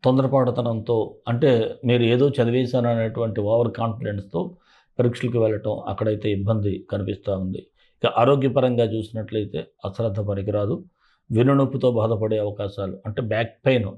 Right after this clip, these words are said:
మీకు ఎక్కువగా కనిపిస్తూ ఉంది. ఏదేమైనా అవసరమైనటువంటి రెస్ట్ తీసుకోవాలి, మంచి ఫుడ్ కూడా తీసుకోండి.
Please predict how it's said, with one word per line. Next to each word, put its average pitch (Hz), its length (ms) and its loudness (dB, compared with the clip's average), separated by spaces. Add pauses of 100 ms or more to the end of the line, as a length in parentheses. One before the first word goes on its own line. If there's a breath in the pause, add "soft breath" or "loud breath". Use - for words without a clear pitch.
(160)
మీకు 110 220 -6
ఎక్కువగా 107 460 -6 (140)
కనిపిస్తూ 104 460 -8
ఉంది. 104 340 -8 (320 soft breath)
ఏదేమైనా 170 640 4 (400)
అవసరమైనటువంటి 131 760 2
రెస్ట్ 110 320 -2
తీసుకోవాలి, 117 680 0
మంచి 107 260 -4 (100)
ఫుడ్ 104 160 -6
కూడా 104 260 -4
తీసుకోండి. 101 540 -10